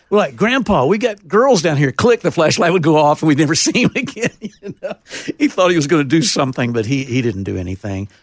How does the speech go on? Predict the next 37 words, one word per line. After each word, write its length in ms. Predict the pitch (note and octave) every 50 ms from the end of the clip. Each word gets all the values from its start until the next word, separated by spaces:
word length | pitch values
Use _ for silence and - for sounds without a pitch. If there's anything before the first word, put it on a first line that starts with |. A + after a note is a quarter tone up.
| _ _ -
He, 160 | D#3 F#3 G3
they 180 | F#3+ D#3 F3+ E3
did 240 | C#3 F3+ G3 F3
call 220 | - - F3 D#3+ C#3+
the 80 | D3+
cops 400 | C#3 - - C3 B2+ - - -
on 100 | B2+ A2
us 160 | G#2 G#2 - -
one 180 | A2 G#2+ G#2+
time. 320 | A2 - G2 F#2 F2+ F2+ F#2+
I 60 | G2
was 300 | G2 G2+ G2 - - _ _ _
getting 260 | - A#2 G#2 G#2 G2+
out 120 | G2+ G2+
of 80 | F#2+ F#2+
control. 400 | - G#2+ F#2+ - - A2 G#2+ A2
We 100 | A2+ A2+
were 100 | G#2 G#2
practicing 640 | G2 - - G#2 G2 G#2+ - G#2+ - - A#2 A2+ A2
late. 360 | G#2+ G#2 A#2 A#2 A#2+ B2+ B2 _ _ _ _ _ _ _ _
There's 300 | - D3 C#3+ C3+ - -
no 260 | - B2+ C#3+ D#3 E3 F3
neighbor 520 | E3+ E3+ E3 D#3+ D3+ C#3+ C#3 B2+ A2+ - _ _ _ _ _ _ _
to 100 | - C#3
the 180 | A2 A#2 A2+ G#2 _ _ _ _ _ - C#3+
end 160 | D3+ D#3+ D3
of 80 | B2
the 60 | A#2 A2
dead-end 420 | A2 C#3 B2+ B2 B2+ A#2+ A2+ A2+
road 180 | A#2+ A#2 A2+ G#2+
we 100 | A2 G2+
lived 280 | G2+ C3 C#3 C3+ C3
on. 260 | G#2+ F2+ F#2 G2 G2+ _ _ _ _
My 80 | - G2
grandparents 560 | A2 G#2 C3 C3+ D3 C#3 - D3 A#2+ A2 -
next 220 | A#2+ A2 - -
door, 240 | - E3+ E3+ C#3+